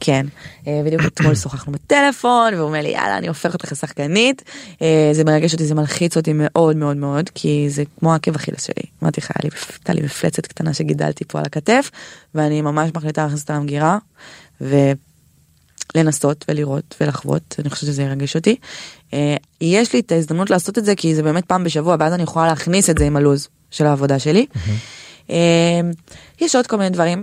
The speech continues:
Speaker 1: אני עוד לא, אני, יש לי אמונה תפלה כזאת,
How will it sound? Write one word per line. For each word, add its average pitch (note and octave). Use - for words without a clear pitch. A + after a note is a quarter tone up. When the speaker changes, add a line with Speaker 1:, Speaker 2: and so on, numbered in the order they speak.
Speaker 1:
אני E3+
עוד G3+
לא, B3+
אני, A#3+
יש -
לי E3+
אמונה D3
תפלה -
כזאת, A3